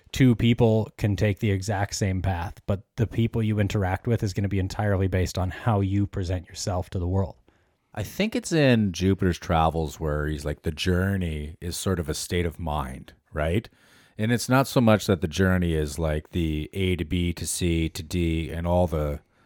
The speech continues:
Speaker 2: you know, places you stop in between. It's very much, like you said, with the meeting the strangers and having that attitude towards meeting new people
Speaker 1: Mm-hmm.
Speaker 2: and whatever sort of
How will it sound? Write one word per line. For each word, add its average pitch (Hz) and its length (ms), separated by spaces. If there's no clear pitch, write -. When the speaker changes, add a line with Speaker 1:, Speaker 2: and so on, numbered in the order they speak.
Speaker 2:
you 92 100
know, 82 100
places 80 380
you 78 60
stop 82 300
in 87 80
between. 82 600
It's 82 140
very 117 320
much, 98 580
like 85 160
you 87 40
said, 90 280
with 85 140
the 78 380
meeting 90 360
the 85 100
strangers 85 720
and 80 480
having 98 320
that 80 160
attitude 87 580
towards 87 560
meeting 80 300
new 78 120
people 82 540
Speaker 1:
Mm-hmm. 104 280
Speaker 2:
and 92 300
whatever 104 580
sort 98 260
of - 180